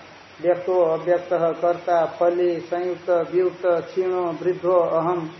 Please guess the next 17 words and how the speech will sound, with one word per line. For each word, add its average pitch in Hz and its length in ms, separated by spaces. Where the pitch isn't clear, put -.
मम 175 360
एते 170 420
इति 170 360
एवमादयः 165 840
सर्व 160 400
आत्मनि 156 600
अध्यारोप्यन्ते। 151 1160
सारे 190 380
भगवान 175 380
भाष्यकार 175 500
इसको 190 240
एकदम 180 440
<laughs> - 760
ये 208 60
करके 185 380
दिखा 165 280
दिए, 139 240